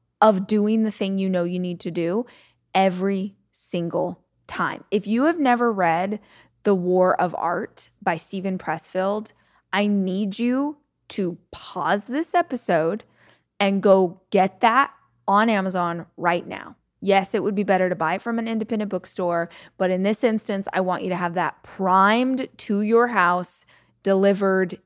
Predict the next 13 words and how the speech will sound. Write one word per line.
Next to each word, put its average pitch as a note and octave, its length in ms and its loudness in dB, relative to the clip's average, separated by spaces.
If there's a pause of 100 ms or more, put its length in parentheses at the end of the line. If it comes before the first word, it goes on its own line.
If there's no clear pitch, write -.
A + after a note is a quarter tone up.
(120)
in F#3 300 -2 (160)
forty-eight F3+ 420 0
hours. - 500 -8 (880)
The G3+ 200 2
War G3 580 6
of G3 180 2
Art. - 380 -6 (840)
So - 640 4
incredible. G3 800 -2 (120)
Everybody G3+ 540 4
reads F3+ 240 -4
this F3+ 160 -8
book. F3 320 -2